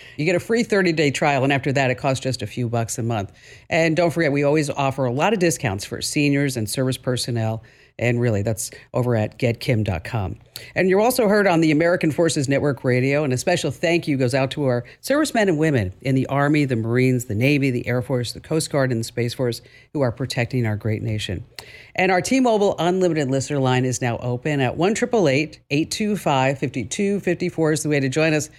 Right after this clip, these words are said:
And just a quick reminder, you can always drop me your question on our website.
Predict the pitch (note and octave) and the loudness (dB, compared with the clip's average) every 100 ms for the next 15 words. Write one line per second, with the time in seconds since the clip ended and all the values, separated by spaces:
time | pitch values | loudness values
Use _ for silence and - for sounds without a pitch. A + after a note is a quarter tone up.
0 | - - - - G#3+ A3 - F#3+ E3 D3+ | -20 -20 -8 -2 0 0 -2 -4 0 0
1 | D3 D#3+ C#3+ C3 C#3 B2+ D3 E3+ F3 D#3 | 2 2 2 0 -2 -2 0 2 2 2
2 | D#3 C#3+ C#3+ C3 C#3+ B2 - G3+ G#3+ C#3+ | 0 0 -2 -2 -2 -2 -2 -4 -2 0
3 | F#3 A3+ C4 B2+ - | 0 0 -2 -4 -4